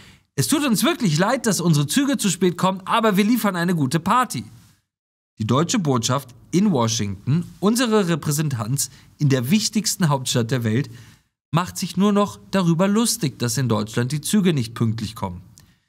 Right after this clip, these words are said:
„Wir haben uns abgefunden mit unserem Versagen. Nix funktioniert, aber immerhin wird viel getanzt.“ Das ist eigentlich das Selbstbild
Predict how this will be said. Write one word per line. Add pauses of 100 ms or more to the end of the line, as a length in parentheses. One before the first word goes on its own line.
(260)
„Wir
haben
uns
abgefunden
mit
unserem
Versagen.
Nix
funktioniert,
aber
immerhin (220)
wird
viel
getanzt.“ (480)
Das
ist
eigentlich
das
Selbstbild